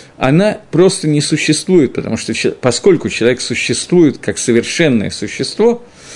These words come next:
полное, цельное и так далее, поэтому это существующее существо в виде человека, все, что он понимает, это существует, всего остального нету. Очень похожую свару, логику придерживался, э,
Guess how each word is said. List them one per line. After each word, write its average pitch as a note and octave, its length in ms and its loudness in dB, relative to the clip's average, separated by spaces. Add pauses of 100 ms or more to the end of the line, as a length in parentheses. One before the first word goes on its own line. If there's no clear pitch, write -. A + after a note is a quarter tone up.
(300)
полное, A#2+ 440 2
цельное G2 580 0
и - 20 -4
так C3 220 -2
далее, F#3+ 240 2
поэтому C#3+ 400 0
это B2+ 180 -2
существующее B2+ 920 0
существо - 600 0
в A#2 40 2
виде G#2+ 240 0
человека, A3+ 560 0 (400)
все, - 300 2
что - 200 -2
он A2+ 120 0
понимает, A3 520 0
это F3 220 -2
существует, G3+ 680 0
всего D#3 260 2
остального D#3 480 2
нету. G#2+ 380 -2 (480)
Очень F3 240 2
похожую D#3 880 2
свару, C3 500 2 (200)
логику A#2 520 0 (400)
придерживался, B2 960 2 (220)
э, - 260 -16